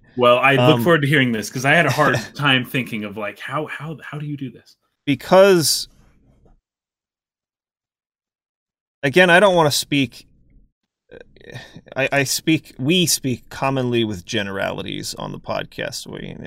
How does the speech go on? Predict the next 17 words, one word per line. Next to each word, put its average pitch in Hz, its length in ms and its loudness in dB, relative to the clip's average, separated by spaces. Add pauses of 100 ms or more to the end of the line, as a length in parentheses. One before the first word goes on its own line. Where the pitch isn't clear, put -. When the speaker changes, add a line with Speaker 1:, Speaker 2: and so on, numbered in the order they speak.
Speaker 2:
there 117 220 -2
are 123 120 0
going 131 320 0
to 110 100 -8
be 110 180 -4
some 110 240 -6
examples 98 720 -10
to 101 440 -12 (360)
the 113 80 -18
contrary 104 640 -6
or 95 180 -8
some 92 200 -14
outliers 92 600 -6
or 92 60 -12
things - 300 -14
like - 160 -14
that. - 180 -16